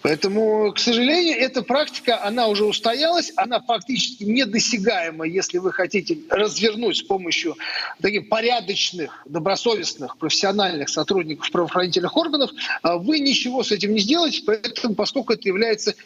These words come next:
частью государственной системы сегодня, увы.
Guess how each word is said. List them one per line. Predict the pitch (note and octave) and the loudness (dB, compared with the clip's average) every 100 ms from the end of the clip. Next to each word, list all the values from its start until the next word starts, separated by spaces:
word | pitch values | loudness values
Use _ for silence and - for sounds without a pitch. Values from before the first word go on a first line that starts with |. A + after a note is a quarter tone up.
| - | -4
частью | - A3 D3+ C#3+ | 0 0 -2 -6
государственной | C#3 D#3+ F#3+ F#3 F3 | -8 -2 -2 -2 -4
системы | - - C3+ G#2+ | -4 0 -2 0
сегодня, | - D#3+ D#3+ E3 | 0 2 2 0
увы. | D#3+ D3 B2 | -2 0 -2